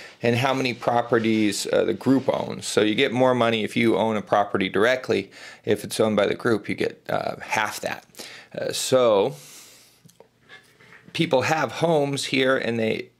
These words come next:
they also have workplaces, right? To prevent people from just, like, going around the block a bunch of times and collecting salary, we have a s-, uh, we're gonna use quarters.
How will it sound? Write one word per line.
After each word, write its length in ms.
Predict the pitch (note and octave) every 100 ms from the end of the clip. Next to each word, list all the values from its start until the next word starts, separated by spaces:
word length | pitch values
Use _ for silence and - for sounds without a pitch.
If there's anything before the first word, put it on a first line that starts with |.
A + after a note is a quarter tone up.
| -
they 160 | A#2
also 220 | A2+ A#2 A2
have 180 | G2+
workplaces, 880 | G2 G2+ A2+ - - - - - -
right? 300 | - A2 B2 - - - - - - _ _ _
To 140 | - D3
prevent 360 | - E3 A#3+
people 240 | B3 - C#3+
from 160 | C#3+
just, 180 | C3 B2+
like, 140 | A#2+ G#2+
going 200 | A#2 A#2+
around 200 | A2+ G#2+
the 60 |
block 400 | E2+ F2 F2+ A2+
a 40 | B2
bunch 240 | B2+ B2+
of 80 | B2+
times 320 | C#3 C3+ C3+
and 80 | A#2+
collecting 360 | - A2+ A2+
salary, 580 | G2 - E3 D3+ A#2 A#2 - - -
we 100 | C#3
have 180 | C#3 C3+
a 80 | B2
s-, 200 | A#2 -
uh, 420 | - C#3+ C#3+ B2+
we're 260 | F2 C#3 C#3+
gonna 160 | D#3 D#3+
use 200 | D3+ -
quarters. 680 | - D3+ C#3+ G#2+ F#2+ -